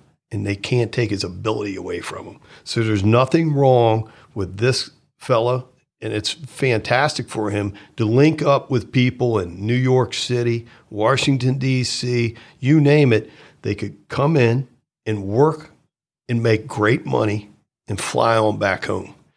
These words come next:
And if they do that once a year, twice a year, ten times a year, there's nothing wrong with them filling in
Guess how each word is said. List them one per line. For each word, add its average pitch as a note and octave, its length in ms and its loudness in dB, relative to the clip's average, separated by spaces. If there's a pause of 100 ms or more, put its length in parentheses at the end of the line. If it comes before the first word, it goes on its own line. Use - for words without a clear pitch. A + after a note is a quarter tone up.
(220)
And G#2+ 80 -4
if G2 120 -2
they A2 140 -2
do A#2 200 -2
that A2+ 300 0
once A2 240 0
a C3 80 -4
year, A#2+ 280 0
twice A2 460 0
a B2+ 60 -8
year, A2+ 360 -4
ten B2 300 2
times A2 400 2
a - 40 -16
year, G#2 300 -6
there's G2+ 240 -6
nothing A2+ 360 0
wrong A#2+ 280 0
with G#2 180 -4
them A2 200 0
filling C3 580 0
in G#2+ 460 0